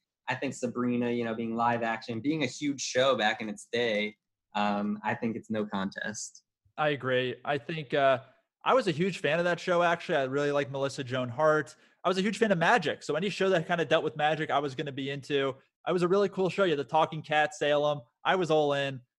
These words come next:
Speaker 2: Uh, let's move on to Robert Carradine, who, of course, plays Van Helsing. He was the dad in Max Keeble's Big Move, one of my favorites, actually.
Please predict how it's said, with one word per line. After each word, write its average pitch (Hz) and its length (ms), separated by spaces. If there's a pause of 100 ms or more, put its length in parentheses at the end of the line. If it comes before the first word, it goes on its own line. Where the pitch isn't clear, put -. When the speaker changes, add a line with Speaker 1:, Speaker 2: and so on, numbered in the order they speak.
(140)
Speaker 2:
Uh, 160 100
let's 233 220
move 214 160
on 170 260 (100)
to 160 260 (180)
Robert 165 340
Carradine, 151 580
who, 143 100
of 135 120
course, 165 240
plays 147 260
Van 139 180
Helsing. 165 680 (400)
He 240 120
was 285 140
the 208 100
dad 208 340
in 165 100
Max 190 300
Keeble's 202 380
Big 180 240
Move, 175 300
one 165 160
of 160 60
my 165 260
favorites, 147 680
actually. 127 580